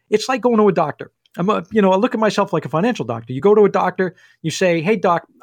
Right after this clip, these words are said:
I'm not sure. I, I feel like I have some ailments." Doctor's gonna ask you some questions and figure out how to drill down to that diagnosis. Sometimes they'll do blood tests. Sometimes they'll do x-rays to figure out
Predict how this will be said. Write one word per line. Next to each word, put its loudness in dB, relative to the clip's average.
I'm -14
not -6
sure. 2
I, 0
I -14
feel -6
like 0
I 2
have 0
some -10
ailments." -2
Doctor's -2
gonna 0
ask -2
you -6
some -8
questions -6
and -8
figure 0
out -2
how -4
to 0
drill -2
down -2
to -4
that -2
diagnosis. -2
Sometimes -4
they'll 2
do -2
blood -2
tests. -6
Sometimes -4
they'll -2
do -2
x-rays 2
to -2
figure 0
out -4